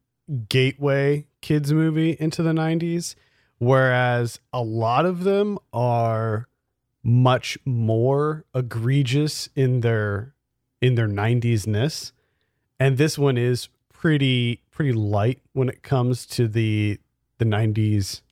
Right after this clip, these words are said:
rhetoric, but I, it, it's a good way to ease into it. And then, like,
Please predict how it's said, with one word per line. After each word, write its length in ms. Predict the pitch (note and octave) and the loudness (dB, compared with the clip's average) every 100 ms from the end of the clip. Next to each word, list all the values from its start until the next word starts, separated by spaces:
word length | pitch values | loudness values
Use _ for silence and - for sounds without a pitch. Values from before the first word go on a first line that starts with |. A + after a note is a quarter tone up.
| - | -4
rhetoric, 560 | A#2 A#2 D#3 E3+ - _ _ _ _ _ _ _ - | 0 2 0 -4 -14 _ _ _ _ _ _ _ -8
but 440 | A2+ B2 A2+ G#2 _ _ _ _ _ _ | 0 2 2 -2 _ _ _ _ _ _
I, 160 | A2+ A#2+ - - | 0 0 -2 -6
it, 200 | C3+ A2+ | -6 -6
it's 420 | B2 A#2 C#3+ - | -14 -4 -2 0
a 60 | C#3 | -2
good 600 | - C#3+ D3 D3 C#3 C3 _ - | 2 4 6 4 2 -4 _ -4
way 240 | C3+ C3 | 0 0
to 60 | A#2+ | -2
ease 520 | B2+ C3+ C3 B2+ A#2 | -4 0 2 2 2
into 480 | A#2 A2+ - F#2+ F2+ | 0 0 -2 -2 -2
it. 180 | F2+ - | -2 -2
And 160 | B2 | 0
then, 220 | C3 B2 A#2 | 2 2 0
like, 440 | A#2 A2+ G#2 | 0 -2 -4